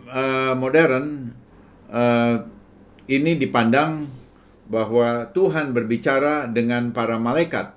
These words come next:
yang sudah diciptakan pada saat itu. Tapi mengapa ia mengajak malaikat menjadikan manusia? Bukankah malaikat tidak setara dengan Tuhan?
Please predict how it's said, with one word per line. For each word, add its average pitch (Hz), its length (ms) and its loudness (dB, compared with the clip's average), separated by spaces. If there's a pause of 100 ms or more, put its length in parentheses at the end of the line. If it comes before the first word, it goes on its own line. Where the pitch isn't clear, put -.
(160)
yang 110 240 -4
sudah 110 320 -8
diciptakan 101 720 -8
pada 95 160 -10
saat 98 240 -8
itu. 92 240 -12 (960)
Tapi 143 320 4
mengapa 185 480 2
ia 151 160 6
mengajak 123 480 0
malaikat 117 400 -2 (480)
menjadikan 131 400 2
manusia? 165 640 -2 (800)
Bukankah 143 480 0
malaikat 123 480 0
tidak 117 160 2
setara 208 400 0
dengan 151 240 -2
Tuhan? 120 480 -2